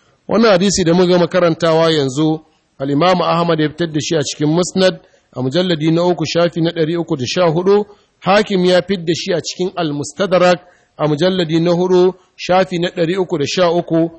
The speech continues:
al-Imam Hakim ya ce, "Haza hadisun sahihun," wannan hadisi ne ingantacce ala sharɗi Muslim, ya inganta a bisa sharɗin al-Imam Muslim,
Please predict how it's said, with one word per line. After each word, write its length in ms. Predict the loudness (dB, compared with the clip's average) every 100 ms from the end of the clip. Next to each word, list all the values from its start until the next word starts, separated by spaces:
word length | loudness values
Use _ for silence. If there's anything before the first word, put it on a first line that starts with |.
| _ -6
al-Imam 480 | -6 -2 0 2 2
Hakim 520 | 0 0 -2 0 0
ya 80 | 0
ce, 180 | -2 -6
"Haza 580 | 0 0 2 2 0 0
hadisun 600 | -2 0 0 0 0 -2
sahihun," 680 | -2 -2 0 2 2 0 -2 _ _ -10
wannan 400 | -2 -2 0 0
hadisi 420 | 0 -2 -4 0 0
ne 140 | 0 0
ingantacce 720 | 0 2 0 0 -4 -4 -4
ala 300 | -2 -2 -2
sharɗi 380 | -2 -4 -2 -2
Muslim, 480 | -2 -2 0 0 -2 -10 _ -2
ya 260 | 2 2 0
inganta 540 | -4 -2 -2 -2 -4
a 60 | -4
bisa 240 | -6 -4 -4
sharɗin 460 | -2 -2 0 -2 -2
al-Imam 600 | -2 -2 -2 0 2 2 2
Muslim, 460 | 0 -2 0 0